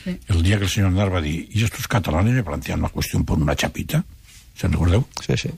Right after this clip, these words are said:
Speaker 2: ¿Vale? Jo vaig dir aquí, i ho recordo, eh? Dic, "La chapita?" Dic, "Cada chapita citada por el señor Aznar serán cinco mil votos que caerán en las urnas de, de Esquerra Republicana de Catalunya". Ho vaig dir i ho vaig escriure en un informe de partit. Diu,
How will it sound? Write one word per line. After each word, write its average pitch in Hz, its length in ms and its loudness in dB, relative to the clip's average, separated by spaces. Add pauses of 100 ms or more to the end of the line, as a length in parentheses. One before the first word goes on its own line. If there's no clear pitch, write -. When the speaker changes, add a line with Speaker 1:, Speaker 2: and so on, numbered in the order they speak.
Speaker 2:
¿Vale? 175 260 2 (640)
Jo 107 160 4
vaig 101 140 2
dir 98 100 -2
aquí, - 240 -8 (220)
i 85 80 -2
ho 76 80 0
recordo, 82 440 0
eh? 170 120 2 (640)
Dic, 95 140 0
"La 85 100 2
chapita?" - 480 0 (500)
Dic, - 140 -4
"Cada 165 300 2
chapita 101 420 -2
citada 113 580 0 (120)
por 87 100 0
el 80 60 2
señor 120 240 2
Aznar 92 320 0 (260)
serán 117 440 2 (220)
cinco 120 340 0
mil 147 180 0
votos 139 340 -6
que 139 80 -8
caerán 120 280 0
en 131 60 2
las 107 140 -2
urnas 151 420 0
de, 98 220 -2
de 101 140 -2
Esquerra 104 300 2
Republicana 92 340 2
de 80 80 0
Catalunya". 71 460 -4 (200)
Ho 107 80 2
vaig 151 240 4
dir 196 160 2 (220)
i 120 80 0
ho 117 60 2
vaig 165 180 0
escriure 165 240 0
en 139 80 2
un - 20 2
informe 131 400 -2
de - 80 -10
partit. - 480 -12
Diu, 101 140 -2